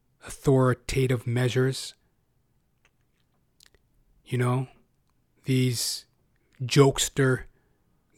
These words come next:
governments that wanna flush democracy down the toilet and just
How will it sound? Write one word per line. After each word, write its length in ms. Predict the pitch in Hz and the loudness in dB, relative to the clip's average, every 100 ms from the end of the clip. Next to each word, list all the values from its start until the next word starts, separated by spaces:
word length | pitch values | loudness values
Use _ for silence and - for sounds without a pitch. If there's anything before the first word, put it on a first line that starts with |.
| - | -2
governments 800 | 139 131 131 131 139 - - - _ _ - | 2 2 2 2 0 -4 -10 -14 _ _ -6
that 340 | 131 123 123 _ _ _ _ 135 | 0 0 -2 _ _ _ _ 0
wanna 400 | 135 123 120 - _ _ _ _ | 2 2 0 -4 _ _ _ _
flush 540 | - - 135 135 123 | -18 -8 0 0 0
democracy 640 | - 123 123 123 135 120 127 | -2 0 0 0 -2 -4 -4
down 220 | 123 123 | -4 -4
the 80 | 120 | -4
toilet 520 | - 127 131 131 135 - | -4 -2 0 -2 -4 -8
and 140 | 117 | -6
just 340 | 123 117 - | -4 -4 -8